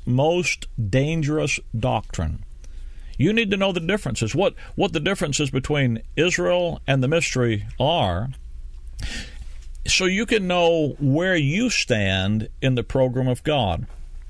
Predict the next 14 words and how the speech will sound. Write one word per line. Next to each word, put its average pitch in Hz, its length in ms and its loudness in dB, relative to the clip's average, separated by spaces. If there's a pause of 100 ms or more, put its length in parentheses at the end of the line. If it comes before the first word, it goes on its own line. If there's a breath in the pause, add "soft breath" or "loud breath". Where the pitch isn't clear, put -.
(240)
who 190 240 4
you 190 280 0
really 185 340 0
are. - 440 -2
Next 131 280 0
week 160 220 0
we'll 143 220 0
see 151 400 2 (720 loud breath)
why 156 540 2
this 107 200 0
mystery 110 320 0
is 101 80 2
so 113 160 2
important. 101 540 -2